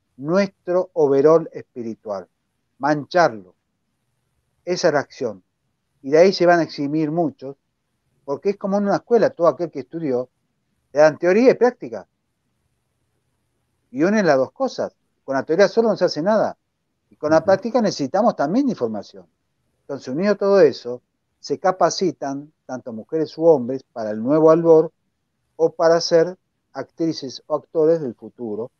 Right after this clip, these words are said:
Speaker 1: En este caso puede ser argentino. No sé si querés, explico un poco esto. A ver,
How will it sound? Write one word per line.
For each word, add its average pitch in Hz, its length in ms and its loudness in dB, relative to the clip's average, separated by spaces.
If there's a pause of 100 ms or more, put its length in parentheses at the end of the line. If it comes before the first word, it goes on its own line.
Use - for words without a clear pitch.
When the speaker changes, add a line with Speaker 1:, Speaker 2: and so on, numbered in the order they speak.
(400)
Speaker 1:
En 147 80 -16
este 127 180 -14
caso 131 260 -10
puede 113 240 -12
ser 110 180 -14
argentino. 90 500 -20 (1500)
No 123 120 -12
sé 175 140 -6
si 170 140 -4
querés, 180 500 4 (1200)
explico 175 420 -6
un 151 100 -4
poco 175 300 6
esto. 135 240 2
A 131 40 0
ver, 113 220 -2